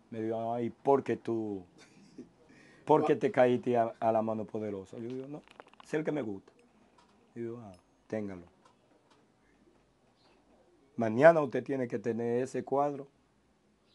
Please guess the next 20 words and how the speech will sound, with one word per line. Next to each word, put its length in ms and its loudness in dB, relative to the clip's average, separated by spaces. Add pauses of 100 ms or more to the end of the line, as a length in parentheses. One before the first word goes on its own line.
(220)
bautízalo 600 -2
tú 120 -4
mismo, 380 -2 (720)
préndele 440 4
su 160 -6
vela". 300 -8 (1800)
Yo, 240 0
"¿A 60 0
dónde 300 -2
lo 100 0
voy 200 0
a 80 -2
tener?". 360 -2 (1040)
Yo, 300 -2 (760)
"Préndelo 580 2 (380)
y 160 0
después 360 0
póngale 320 0
una 220 -2
maleta". 460 -6